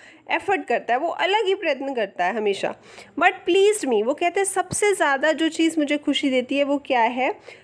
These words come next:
Here was this person who put in three or four hours at night doing debate research, beside doing all his research with butterflies and his other interest। वो मुझे क्या चीज़ खुशी देती है कि ये जो पर्सन है, ये क्या करता है?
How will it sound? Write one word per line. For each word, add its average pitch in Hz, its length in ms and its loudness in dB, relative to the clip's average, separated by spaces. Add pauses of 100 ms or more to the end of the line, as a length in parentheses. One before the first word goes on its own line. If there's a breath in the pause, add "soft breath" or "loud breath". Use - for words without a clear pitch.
(180 loud breath)
Here 415 240 4
was 427 280 2
this 370 240 -2
person 294 320 2
who 339 260 -2 (140)
put 381 180 -2
in 403 120 4 (120)
three 359 220 2
or 392 120 4 (120)
four 302 140 2
hours 285 360 2
at 277 220 -2
night 247 300 -2
doing 269 240 0 (100)
debate 294 340 0
research, 277 680 2 (380 loud breath)
beside 330 400 2
doing 339 300 2
all 339 200 4
his 381 160 2 (100)
research 277 380 0
with 247 160 -2
butterflies 254 600 0
and 240 180 0
his 226 240 0
other 208 260 -2
interest। 202 340 -2
वो 302 80 2
मुझे 339 220 2
क्या 339 260 0
चीज़ 381 260 0
खुशी 339 300 0
देती 302 260 -2
है 359 60 2
कि 359 100 0
ये 320 280 2
जो 370 140 2
पर्सन 294 460 0
है, 285 80 0
ये 311 100 0
क्या 311 240 -2
करता 240 360 -2
है? 277 280 2